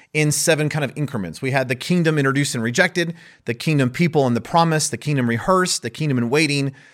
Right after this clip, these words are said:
Last time, we came to that climactic moment of talking about the king himself and his birth, his ministry, his death, and his resurrection. And in this particular episode, I want to talk about the king's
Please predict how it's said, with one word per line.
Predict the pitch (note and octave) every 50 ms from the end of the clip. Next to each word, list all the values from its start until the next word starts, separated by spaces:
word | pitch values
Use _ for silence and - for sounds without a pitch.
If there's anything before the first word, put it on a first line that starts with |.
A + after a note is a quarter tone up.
| _ _ _
Last | - G#2+ A#2 C#3 F3 A3 B3 - - -
time, | F3 C#3 B2+ C#3
we | D#3 D#3
came | - E3+ F3+ F3
to | D3
that | D3 C3+ -
climactic | - - D#3+ D#3 C#3+ C#3 C#3+ D3+ E3+ D#3+ F3 D3+ D#3+
moment | E3 D3+ C#3 D3 D#3+ D#3+ D#3
of | G2 B2 B2
talking | - - - C#3+ D#3 D#3+ - E3+ D3+
about | A#2+ B2+ C3+ B2+ B2 -
the | B2+
king | - - - D#3 D3+ D3 C#3+ C#3+ D3 - - - _ _
himself | - - C3 C3 B2 - - - C#3+ A#2+ C#3 D#3+ E3
and | - C3+
his | C3 B2+ A2
birth, | - - B2+ B2 C3 C3+ C3+ - _ _ _ _ _
his | _ - C3+ A2+ A2+
ministry, | A#2 B2+ C3+ C#3 C3 - - C#3+ C3 B2+
his | A#2+ A2+ G#2+
death, | - B2+ A#2+ A#2+
and | C3 B2
his | A2+ G#2
resurrection. | A2 G#2+ G2+ G#2+ C#3+ D#3 - - - E3 E3 E3 E3 - - _ _ _ _ _ -
And | D#3+ E3 F3
in | F3+
this | A#3 C4
particular | - F4+ E4+ D#4 A3+ G#3+ F3 B2
episode, | E3 D#3 F3 - - E3+ D3+ -
I | C#3 C#3+ C#3+
want | D3 E3+ A3+ D#4+
to | D#4+ -
talk | F#3 E3 D#3+ E3 -
about | - C#3+ C#3 B2 C3 B2+ -
the | D3+
king's | C#3+ - - D#3 D3 C#3+ C#3+ C#3 C3 A#2+ -